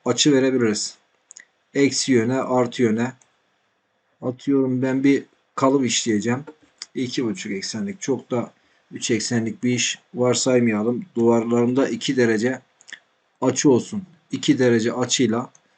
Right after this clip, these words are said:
gördüğünüz gibi kontürün sınırının dışına iş-, e, tanımladığım derinliğe kadar iki derece açılı bir kontür oluşturdu.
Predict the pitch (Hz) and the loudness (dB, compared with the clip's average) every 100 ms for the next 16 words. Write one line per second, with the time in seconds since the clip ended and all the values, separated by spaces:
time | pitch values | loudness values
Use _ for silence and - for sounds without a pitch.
0 | _ - 123 123 131 131 120 110 98 - | _ -6 -2 0 0 -2 -4 -6 -8 -6
1 | 120 113 120 135 123 - - 135 120 120 | -6 -4 -4 -6 -6 -8 -6 -2 0 0
2 | 120 113 - 123 135 - _ _ _ _ | 0 -2 -2 -4 -6 -10 _ _ _ _
3 | _ _ - 113 - _ - - 120 120 | _ _ -8 -6 -8 _ -20 -12 -2 0
4 | 113 110 107 - 135 131 127 120 120 135 | 2 0 -4 -4 -2 0 2 2 2 0
5 | 127 120 117 120 131 127 113 117 113 - | 2 2 4 2 0 0 0 0 -2 -4
6 | 127 117 107 123 131 - 123 127 127 123 | 0 2 2 0 -2 -4 -2 -2 -2 -4
7 | 110 120 110 101 - 98 98 | -4 -2 -2 -4 -8 -8 -6